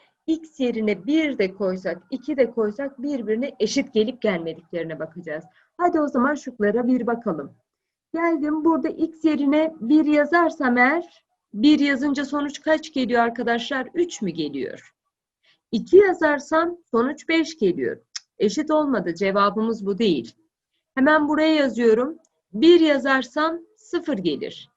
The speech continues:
İki yazarsam ikiden bir çıktı bir.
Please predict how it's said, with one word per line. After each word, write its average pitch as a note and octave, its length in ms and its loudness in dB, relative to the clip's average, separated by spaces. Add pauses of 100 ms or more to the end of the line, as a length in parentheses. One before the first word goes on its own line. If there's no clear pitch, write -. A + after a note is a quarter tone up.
(320)
İki G#3+ 240 2
yazarsam E4+ 720 4
ikiden C#4+ 480 -2
bir D#4 140 0
çıktı C4 380 -6
bir. B3 280 0